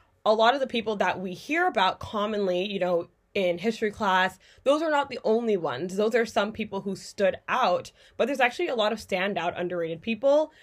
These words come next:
And that goes for, you know, the, the realms of, like,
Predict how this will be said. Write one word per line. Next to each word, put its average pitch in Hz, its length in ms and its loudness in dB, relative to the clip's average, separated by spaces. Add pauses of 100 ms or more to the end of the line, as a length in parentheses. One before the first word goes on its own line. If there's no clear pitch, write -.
(240)
And 185 480 2
that 190 360 2
goes 190 360 2
for, 180 560 2
you 196 140 -2
know, 185 160 4
the, 170 520 0
the 170 300 0 (140)
realms 185 340 0
of, 170 160 -4
like, 151 360 -8